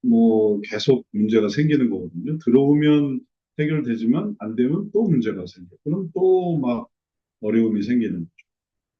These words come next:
근데 그걸 막을 수가 있어요. 진로도. 진로가,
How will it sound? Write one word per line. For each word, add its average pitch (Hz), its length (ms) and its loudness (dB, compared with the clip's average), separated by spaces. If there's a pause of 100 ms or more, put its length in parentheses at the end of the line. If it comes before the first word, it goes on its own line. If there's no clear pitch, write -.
(320)
근데 147 160 -8
그걸 143 300 0
막을 113 280 -4
수가 104 240 -12
있어요. 165 300 -14 (920)
진로도. 113 500 -4 (640)
진로가, 131 640 0